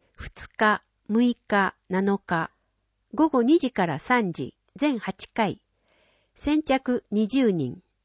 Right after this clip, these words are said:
表終わり。カルチャー教室。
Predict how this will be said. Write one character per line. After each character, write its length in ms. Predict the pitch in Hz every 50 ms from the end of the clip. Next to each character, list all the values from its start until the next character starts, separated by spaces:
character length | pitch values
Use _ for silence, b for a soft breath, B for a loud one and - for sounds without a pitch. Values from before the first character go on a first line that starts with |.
| _ _ _ _ _ _ _ _ _ _ _ _ _ _ _ _ _ _ _ _ _ - -
表 340 | 269 277 269 269 269 - _
終 240 | - 196 214 214 208 202
わ 60 | 190
り。 240 | 165 170 160 - _ _ _ _ _ _ _ _ _ _ _ _ _ _ _ _ _ _ _ _ _ _ _ _ _ _ _ _ _ _ _ _ _ _ _ _ _ _ _
カ 140 | _ - 247
ル 120 | 254 330 320
チ 140 | - -
ャ 140 | 339 330 330
ー 40 | _
教 240 | - 320 302 262 233
室。 380 | - - _ _ - - -